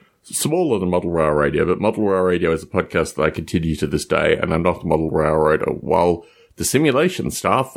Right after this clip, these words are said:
I'm still pretty actively involved with in my kind of day-to-day life.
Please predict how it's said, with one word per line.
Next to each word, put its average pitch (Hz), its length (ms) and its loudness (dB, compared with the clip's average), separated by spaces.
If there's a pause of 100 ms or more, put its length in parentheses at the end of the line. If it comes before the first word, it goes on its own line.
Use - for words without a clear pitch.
I'm 90 140 2
still 143 340 0
pretty 185 320 0
actively 160 420 0
involved 156 460 0
with 76 200 2
in 76 60 0
my 82 200 4
kind 90 180 0
of 80 100 -4
day-to-day 85 500 2
life. 92 420 0